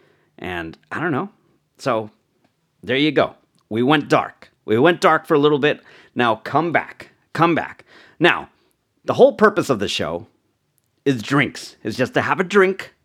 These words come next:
spend some time with your good old friend Ricky,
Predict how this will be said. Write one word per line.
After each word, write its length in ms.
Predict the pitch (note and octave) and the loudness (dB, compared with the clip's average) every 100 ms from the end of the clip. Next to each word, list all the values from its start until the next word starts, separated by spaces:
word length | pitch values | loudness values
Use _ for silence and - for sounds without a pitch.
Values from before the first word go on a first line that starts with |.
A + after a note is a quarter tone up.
| _ _ _ _ - _ _ _ _ _ _ _ | _ _ _ _ -20 _ _ _ _ _ _ _
spend 400 | - C#3+ E3+ F#3 | -4 0 0 2
some 220 | G#3+ F#3+ | 0 0
time 520 | D#3+ B2 B2 C#3 B2 - | -2 0 0 -2 -6 -4
with 180 | B2+ C3 | -4 -2
your 80 | D3 | 4
good 180 | F#3+ F#3+ | 6 6
old 180 | F3 | 4
friend 320 | - E3+ E3+ D3 | 4 2 4 2
Ricky, 460 | E3 B2 C#3+ E3+ | 0 0 -4 -6